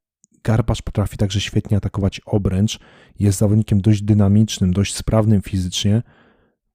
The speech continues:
i wierzę, że to będzie zarówno jego atut na nowo odkryty, który przełoży się na same korzyści dla naszego Anwilu.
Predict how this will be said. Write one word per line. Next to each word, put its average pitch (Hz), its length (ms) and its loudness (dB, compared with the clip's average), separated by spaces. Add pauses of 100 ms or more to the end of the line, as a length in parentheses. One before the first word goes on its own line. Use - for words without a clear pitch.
(460)
i 107 80 2
wierzę, 113 280 2
że 101 120 -2
to 95 120 0
będzie 101 600 2 (500)
zarówno 101 420 2
jego 110 500 2
atut 110 360 -2
na 104 100 4
nowo 107 220 4
odkryty, 135 540 0 (380)
który 139 460 2 (500)
przełoży 135 440 2
się 131 160 0
na 123 380 4 (460)
same 127 320 2
korzyści 110 480 2
dla 104 120 2
naszego 101 300 2
Anwilu. 92 380 2